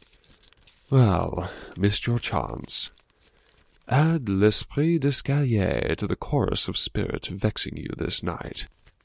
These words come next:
Perhaps you can work the line in when you go to see if that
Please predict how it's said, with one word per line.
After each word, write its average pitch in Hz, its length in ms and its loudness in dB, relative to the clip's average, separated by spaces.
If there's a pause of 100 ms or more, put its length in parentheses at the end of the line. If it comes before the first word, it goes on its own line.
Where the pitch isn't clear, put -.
(1400)
Perhaps 185 220 0
you 101 60 -6
can 90 140 -4
work 98 240 2
the 90 120 -6
line 87 340 0
in - 220 -4
when 95 140 -2
you 95 60 -6
go 104 140 2
to 101 100 -2
see 104 220 -2
if 95 140 -4
that 92 160 2